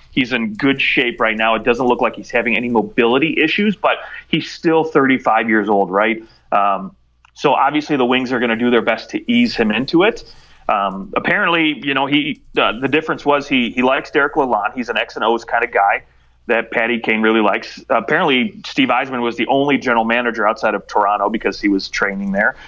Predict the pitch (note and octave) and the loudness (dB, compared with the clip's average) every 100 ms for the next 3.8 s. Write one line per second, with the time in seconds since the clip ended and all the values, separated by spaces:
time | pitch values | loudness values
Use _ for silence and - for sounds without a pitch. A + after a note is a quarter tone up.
0 | - - - G#2+ - C3+ C3 B2+ - - | -20 -4 -2 -2 -2 -4 -2 -4 -4 0
1 | B2+ C3 B2 G#2+ A2+ D#3+ C#4 B2+ A#2 A2 | 0 2 0 -2 -4 -2 -2 -2 -2 -4
2 | - _ _ _ - E3 F#3 A#3+ F#3 - | -6 _ _ _ -2 0 2 2 -2 -2
3 | G#3 D3+ E3+ C3+ D#3+ D3+ C#3 C#3+ | -2 0 -2 -2 -2 0 0 -4